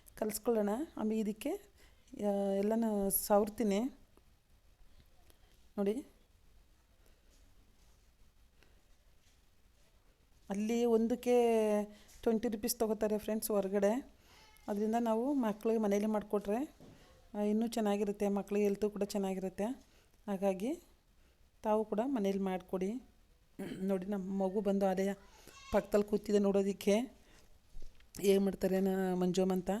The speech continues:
ಇವಾಗ ನೋಡಿ, ಇವಾಗ ಇಲ್ಲಿ ಇದನ್ನು ಗ್ಯಾಸ್ ಸ್ಟವ್ ಮೇಲೆ ನಾನು, ಆ, ಬಿಸಿ ಮಾಡಿ ಈಗ ಸುಡ್ತಾ ಇದ್ದೀನಿ ಅದನ್ನು. ಬೇಯಿಸಿರೋದು ಒಂದು ನೋಡಿ, ಈಗ ಸುಟ್ಟಿದ್ದೀನಿ. ಖಾರ ಎಲ್ಲ ಬ-, ಖಾರ, ಉಪ್ಪು ಖಾರ ಎಲ್ಲ ಹಾಕಿದ್ವಲ್ಲ, ಆಗ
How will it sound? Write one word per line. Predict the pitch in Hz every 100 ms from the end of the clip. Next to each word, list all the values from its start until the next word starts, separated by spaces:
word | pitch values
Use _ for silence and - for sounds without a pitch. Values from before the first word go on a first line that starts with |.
| - - - - -
ಇವಾಗ | 220 233
ನೋಡಿ, | 220 208
ಇವಾಗ | 202 190
ಇಲ್ಲಿ | 190 185 233 339 - - -
ಇದನ್ನು | 214 196 202 247 349 - - - - -
ಗ್ಯಾಸ್ | 202 208 208
ಸ್ಟವ್ | 220 208
ಮೇಲೆ | 208 196 330 - - _ -
ನಾನು, | 214 208 262 - - - - - - 208
ಆ, | 202 202 202 196
ಬಿಸಿ | 190 202 -
ಮಾಡಿ | 240 226 220 220 208 202
ಈಗ | 196
ಸುಡ್ತಾ | 190 190 202 -
ಇದ್ದೀನಿ | 226 208 202
ಅದನ್ನು. | 196 220 294 - - - - _ -
ಬೇಯಿಸಿರೋದು | 190 208 226 254 240 226
ಒಂದು | 214 214
ನೋಡಿ, | 214 214
ಈಗ | 220
ಸುಟ್ಟಿದ್ದೀನಿ. | 226 220 - 220 208 226 294
ಖಾರ | - 208 202
ಎಲ್ಲ | 202
ಬ-, | 208 202 190 185 185 185 185 180 170 - - - - -
ಖಾರ, | 208 214
ಉಪ್ಪು | 208 214
ಖಾರ | 214
ಎಲ್ಲ | 208 208
ಹಾಕಿದ್ವಲ್ಲ, | 208 196 202 196 202
ಆಗ | 226